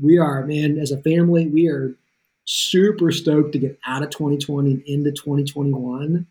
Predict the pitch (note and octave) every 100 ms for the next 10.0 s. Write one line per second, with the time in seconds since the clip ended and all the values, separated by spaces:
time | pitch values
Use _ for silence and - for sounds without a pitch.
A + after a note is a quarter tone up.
0 | _ - C#3 C#3 C#3+ C#3+ C#3+ C#3 C#3+ C#3
1 | C3+ C#3+ C#3+ D#3 D#3 - _ _ _ _
2 | A3+ G#3 - - G#3 A#3+ G3 G3+ D#3 D3
3 | C#3+ C#3 C3 - B2 D3 D3 D#3+ D3 D#3+
4 | E3 D3 C#3 C3+ C3 C#3 _ D3 C#3+ C3+
5 | C#3 C#3+ C#3 C3+ - G#3 D#3 - - _
6 | D3+ F3+ F3+ D#3+ - C#3+ C#3 C3+ - B2+
7 | B2 A#2+ _ - - - C#3 C#3 C3 -
8 | - - C#3 F3 F3 D#3 C#3 C3+ D3 C#3
9 | D#3 C#3+ B2+ B2+ C3+ D3 E3 E3 E3 E3